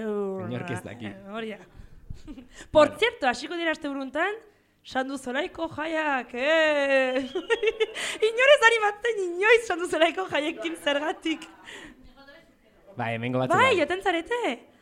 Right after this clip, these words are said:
Speaker 2: Os-, oso ongi. Ah, claro, hombre. <laughs>
Speaker 1: Bueno, a ver, beste bat.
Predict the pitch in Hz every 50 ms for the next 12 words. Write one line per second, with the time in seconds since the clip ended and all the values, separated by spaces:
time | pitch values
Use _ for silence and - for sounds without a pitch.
0 | _ _ _ _ - - 294 294 - - 285 - _ _ _ _ _ _ _ _
1 | _ _ _ _ _ _ _ _ - 262 262 - - 480 480 330 262 247 233 240
2 | 269 415 508 453 - - 277 339 403 403 349 320 277 - 285 - - 285 247 -
3 | 262 262 254 277 285 285 311 311 - 339 - - - - - - 494 427 - -
4 | - - 370 - 359 381 - - 359 349 - - _ _ _ _ _ _ - 392
5 | 440 392 359 339 302 269 143 135 127 135 139 139 151 151 - 151 120 101 104